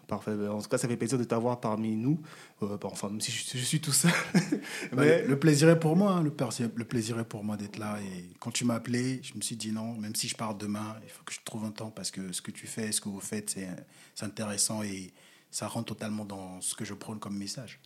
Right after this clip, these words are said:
Speaker 1: Merci. Ben, l'Ubuntu, exactement.
Speaker 2: C'est ça.
Speaker 1: L'Ubuntu. Ben, très bien. On va revenir un peu sur ta, sur la carrière, sur ta manière, euh, et ta sensation vis-à-vis de la musique.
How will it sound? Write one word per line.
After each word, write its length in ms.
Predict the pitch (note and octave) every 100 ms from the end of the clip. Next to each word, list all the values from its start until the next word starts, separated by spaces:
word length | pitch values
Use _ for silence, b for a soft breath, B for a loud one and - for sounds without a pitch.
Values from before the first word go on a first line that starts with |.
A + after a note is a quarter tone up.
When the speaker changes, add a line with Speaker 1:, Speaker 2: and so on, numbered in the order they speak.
| _
Speaker 1:
Merci. 320 | A#2+ A2+ -
Ben, 160 | G#2+ G#2
l'Ubuntu, 460 | A2 A2 A2+ G#2 G#2+
exactement. 480 | G#2+ A#2 A2 G#2+ -
Speaker 2:
C'est 80 | A2
ça. 160 | G#2 G2
Speaker 1:
L'Ubuntu. 280 | B2+ A#2+ B2+
Ben, 100 | C3+
très 120 | D#3
bien. 120 | D3
On 100 | C3+
va 100 | C3+
revenir 220 | D3+ F3 E3+
un 60 |
peu 120 | E3
sur 140 | D#3+ -
ta, 120 | C3
sur 160 | - C#3
la 100 | C3
carrière, 380 | B2+ C3+ F3 E3 B B B
sur 180 | - A#2+
ta 240 | A#2 A2
manière, 480 | A2+ B2+ C3+ C#3 B2+
euh, 160 | G#2+ -
et 140 | G#2+
ta 460 | G#2 G#2 G2+ G2+ G2
sensation 540 | - A#2+ B2+ C#3+ C#3 A#2+
vis-à-vis 300 | A#2 A#2 B2
de 40 |
la 80 | A#2
musique. 360 | A2+ F#3+ G3